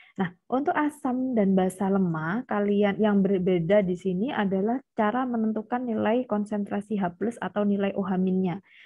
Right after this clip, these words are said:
Nah, di sini karena tergolong ke dalam kelompok yang lemah, maka untuk mencari konsentrasi H plus atau O H minnya dengan rumus ini. Jadi kalian, eh,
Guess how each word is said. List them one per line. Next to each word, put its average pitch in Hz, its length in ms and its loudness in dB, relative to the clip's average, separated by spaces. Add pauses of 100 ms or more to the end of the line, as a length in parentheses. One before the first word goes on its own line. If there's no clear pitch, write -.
(260)
Nah, 180 180 -4
di 180 160 -4
sini 202 540 2
karena 196 580 -2 (320)
tergolong 190 480 4
ke 196 140 0
dalam 185 340 2
kelompok 185 480 -2
yang 185 240 2
lemah, 233 400 0
maka 196 320 -2
untuk 196 300 -2
mencari 190 400 -2
konsentrasi 190 640 -4
H 175 80 -2
plus - 160 -16
atau - 240 -10
O 185 80 -4
H 185 80 -6
minnya 180 240 0
dengan 202 240 2
rumus 208 320 -2
ini. 254 400 -2 (400)
Jadi 196 240 0
kalian, 208 600 2 (1160)
eh, 185 920 -4